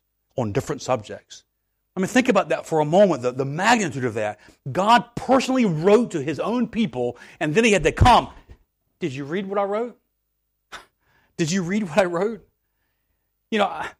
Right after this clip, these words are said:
I've been on a handful of real-world military operations in my life,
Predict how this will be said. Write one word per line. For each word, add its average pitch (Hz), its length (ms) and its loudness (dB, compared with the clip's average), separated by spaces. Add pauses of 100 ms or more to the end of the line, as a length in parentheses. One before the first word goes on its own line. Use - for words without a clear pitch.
I've 202 240 4
been 196 160 2
on 156 80 6
a 143 80 6
handful 160 520 -2
of 117 180 -6
real-world 147 640 0
military 139 340 -4
operations 131 460 -2
in 135 60 -6
my 127 100 -8
life, 131 320 -6